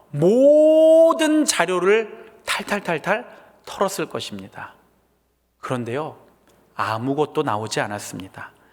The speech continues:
다니엘의 실력과 도덕성과 충성심이 하나님 앞에서나 사람 앞에서나 부끄러울 것이 전혀 없었던 것입니다. 이와 같은 면에서 볼 때 다니엘은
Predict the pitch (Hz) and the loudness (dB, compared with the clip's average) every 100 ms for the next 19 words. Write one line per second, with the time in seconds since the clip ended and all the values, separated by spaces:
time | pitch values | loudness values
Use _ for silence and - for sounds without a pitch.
0 | _ - - - - - 156 196 185 185 | _ -20 -20 -14 -4 -2 0 0 0 0
1 | 185 - - 247 233 202 - - 147 131 | -2 -2 -2 -2 0 0 0 -8 -8 -8
2 | - - - - - 151 165 196 - 170 | -14 -20 -20 -12 -4 -2 2 0 0 -4
3 | 151 143 123 101 - - - - - 349 | -2 -2 -2 -4 -16 -20 -16 -12 -6 -2
4 | 339 269 262 240 196 185 220 120 - - | 0 0 -2 -2 -2 -2 -2 -4 -12 -20
5 | _ _ - 196 190 190 165 - 156 147 | _ _ -8 -4 -2 -2 -2 -2 -6 -4
6 | 151 151 151 151 - - - - 214 240 | -2 0 -2 -6 -18 -14 -8 -4 -2 0
7 | 226 - 202 185 180 190 190 - - - | -2 -2 -4 -2 0 0 0 -10 -20 -16
8 | - 160 220 202 185 185 165 147 160 - | -12 -4 0 2 2 -2 -4 -6 -6 -8
9 | 131 117 135 220 - - _ - 104 - | -8 -6 -4 -6 -10 -20 _ -10 -8 -6
10 | - 160 170 127 127 - - - - _ | -6 -8 -10 -12 -12 -16 -16 -18 -20 _
11 | _ _ _ _ - - - 180 214 220 | _ _ _ _ -16 -12 0 4 4 2
12 | 220 214 202 196 196 185 175 190 185 151 | -2 -2 0 -2 -2 -2 0 -2 -2 -4
13 | 160 156 156 220 139 | -2 -2 -2 -2 -4